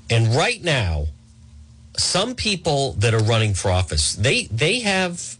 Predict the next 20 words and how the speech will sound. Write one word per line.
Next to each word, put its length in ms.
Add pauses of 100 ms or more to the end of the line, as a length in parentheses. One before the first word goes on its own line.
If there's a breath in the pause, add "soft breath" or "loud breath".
a 80
decision 520
to 80
make. 340 (800 loud breath)
And 500
it's 180
either 220
they're 220
gonna 340
lose 380
gracefully 800 (540 loud breath)
or 180
they're 200
gonna 220
try 300
to 180 (180)
turn 300
it 100
up 300 (1040 soft breath)
and 520